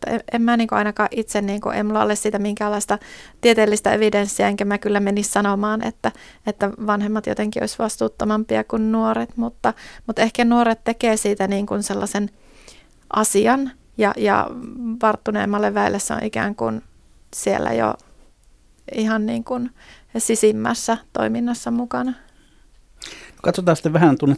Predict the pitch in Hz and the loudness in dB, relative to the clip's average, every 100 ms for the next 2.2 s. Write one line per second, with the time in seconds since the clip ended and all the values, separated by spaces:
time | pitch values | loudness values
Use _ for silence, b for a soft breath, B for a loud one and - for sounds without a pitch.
0 | - 180 156 117 104 104 120 104 B B | 2 4 6 6 2 0 0 -2 B B
1 | B B B B B - 123 120 - - | B B B B B -8 -8 -8 -8 -6
2 | 143 - | -4 -6